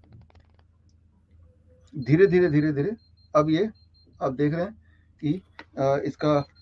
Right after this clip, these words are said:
अ, ये जो, अ,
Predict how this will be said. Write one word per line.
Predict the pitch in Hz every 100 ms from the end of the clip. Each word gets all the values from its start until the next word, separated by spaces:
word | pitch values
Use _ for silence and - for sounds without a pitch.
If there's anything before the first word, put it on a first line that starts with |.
| - -
अ, | 131 123 127 - _ _ - _ _ _ _ - _ _ _ _ _ _ _ _ 139 143 -
ये | 143 147
जो, | 156 165 165 - - - _ -
अ, | - - 127 127 127